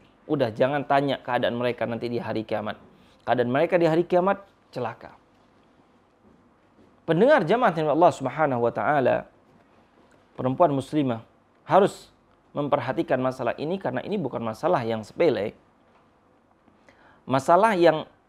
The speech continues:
menurut saya adalah masalah yang sangat berat ketika ada seorang muslimah memberanikan diri menampakkan apa yang ada pada tubuhnya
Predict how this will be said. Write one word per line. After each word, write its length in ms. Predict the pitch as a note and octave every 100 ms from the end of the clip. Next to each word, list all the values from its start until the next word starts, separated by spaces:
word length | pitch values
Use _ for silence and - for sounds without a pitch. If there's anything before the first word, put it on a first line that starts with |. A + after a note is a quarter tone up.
| _ _ _ _ _ _ _
menurut 400 | C#3 D3+ F3 G3
saya 240 | F#3 A#3+ F#3+
adalah 120 | D3 D#3+
masalah 400 | D3 D3 E3+ D#3+
yang 160 | C3+ A#2
sangat 320 | - D3 A#2
berat 320 | A#2 C3+ C#3+ - _ _ _ _ _
ketika 400 | - - C3+ B2+
ada 160 | - C#3
seorang 400 | A#2+ A#2+ C3+ A#2
muslimah 480 | B2+ - C#3 C3 B2
memberanikan 1080 | B2+ C3 B2+ B2+ B2+ C3+ A3 - F3+ C#3+ B2+
diri 440 | A3+ D4+ F#3+ A2+ - _ _ _ _ _ _ _ _ _
menampakkan 960 | - B2+ B2 A#2 A#2 - C#3+ - C3 B2
apa 320 | - D3 C#3
yang 200 | B2+ A#2 G#2+ _
ada 320 | C#3 D#3 C#3
pada 240 | C3 C#3 A#2+
tubuhnya 480 | - B2 D3 D3